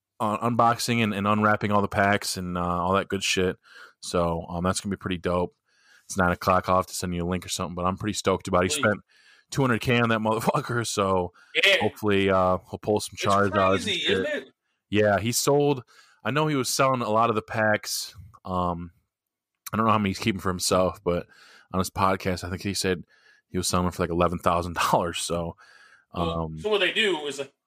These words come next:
Speaker 2: I don't know if we talked about this before, when they weigh 'em, they call 'em heavy
Speaker 1: Yeah,
Speaker 2: packs,
Speaker 1: yeah, yeah,
Speaker 2: you know,
Speaker 1: yeah.
Speaker 2: 'cause the hollow foil or whatever. So they're,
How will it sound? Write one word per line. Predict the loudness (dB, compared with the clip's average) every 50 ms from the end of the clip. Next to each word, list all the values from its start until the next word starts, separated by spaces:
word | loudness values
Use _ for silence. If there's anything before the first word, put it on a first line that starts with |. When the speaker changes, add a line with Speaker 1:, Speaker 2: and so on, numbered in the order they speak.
| _ _ 0
Speaker 2:
I | 2
don't | 4 4
know | 2
if | 2 0
we | -2
talked | 0 2 2 2 0
about | -2 -4
this | -4 -4 -8
before, | -8 -6 -6
when | -6 -4 -4
they | -4 -4
weigh | -4 -2 -2 0 0
'em, | -2 -4 -6 -10 _ _ _ _ _ _ _ _ _ _ _
they | -4
call | -2 -2 -2
'em | 0
heavy | 0 2 4 4
Speaker 1:
Yeah, | 4 6
Speaker 2:
packs, | 6 6 6 4 2 0 -4 -4 -2
Speaker 1:
yeah, | 0
yeah, | 0 0 -2 -8 -16 -20 -16 -8
Speaker 2:
you | -6
know, | -6
Speaker 1:
yeah. | -6 -4
Speaker 2:
'cause | -6
the | -6 -4
hollow | -2 0 0 -2 -2
foil | -4 -6 -4 -4 -4
or | -4
whatever. | -4 -6 -6 -8 -10 -12 _ _ _ _ _ _ _ _
So | -6 -4 -2 0
they're, | 2 2 0 0 -4